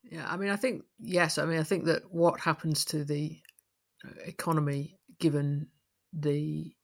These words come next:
monumental shock that has been delivered to it, is going to be, in the end, the biggest question for the American election. I mean, in this sense,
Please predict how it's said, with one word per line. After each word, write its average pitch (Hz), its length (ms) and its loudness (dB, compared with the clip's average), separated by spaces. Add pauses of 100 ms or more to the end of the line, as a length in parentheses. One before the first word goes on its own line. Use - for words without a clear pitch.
monumental 156 880 0 (560)
shock - 500 -2
that - 140 -4
has 143 160 -6
been 147 320 -2 (460)
delivered 160 340 2
to 139 180 -2
it, 143 200 -6 (180)
is 156 160 -2
going 151 360 2 (140)
to - 120 -8
be, 143 440 0 (340)
in 156 100 2
the 147 120 2
end, 143 160 0
the 143 40 -2
biggest 143 380 0
question 143 640 -2
for 147 300 0
the 143 340 0
American 147 380 0
election. 160 360 0
I 147 40 0
mean, 147 260 0 (260)
in 160 140 0
this 160 160 4
sense, 147 380 0